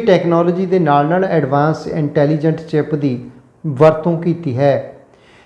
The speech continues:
ਇਹ ਮਸ਼ੀਨ ਨੌਂ ਪੁਆਇੰਟ ਦੋ ਐਨ ਐਮ ਦੇ ਸੁਪਰ ਟਾਰਕ ਨਾਲ ਕਿਸੇ ਵੀ ਕਿਸਮ ਦੇ ਫੈਬਰਿਕ ਨੂੰ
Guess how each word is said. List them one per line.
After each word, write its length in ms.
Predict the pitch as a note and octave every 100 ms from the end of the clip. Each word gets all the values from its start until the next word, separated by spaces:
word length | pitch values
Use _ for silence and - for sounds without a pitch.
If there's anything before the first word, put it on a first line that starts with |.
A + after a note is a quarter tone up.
| -
ਇਹ 200 | F#3+ G#3
ਮਸ਼ੀਨ 420 | G3+ G3 A3 A#3+
ਨੌਂ 180 | F3+ E3 E3
ਪੁਆਇੰਟ 320 | F3+ F#3 F3+
ਦੋ 540 | F3 C#3+ D3 E3 E3+ E3
ਐਨ 200 | E3 E3
ਐਮ 280 | - E3 D#3+
ਦੇ 160 | D#3+ E3+
ਸੁਪਰ 580 | E3+ D3+ - E3+ D#3+ D#3+ E3 E3+ - - - _ _ -
ਟਾਰਕ 480 | F#3+ F#3 G3+ - G#3+ G#3+ G#3+ G#3+ F3
ਨਾਲ 300 | D#3+ E3 F3+ F3+
ਕਿਸੇ 240 | F3+ E3+ G3
ਵੀ 160 | F#3+
ਕਿਸਮ 380 | E3+ D#3+ E3+ E3
ਦੇ 140 | E3 E3 D#3+
ਫੈਬਰਿਕ 420 | C#3+ D#3 D#3+ D#3+
ਨੂੰ 120 | C#3+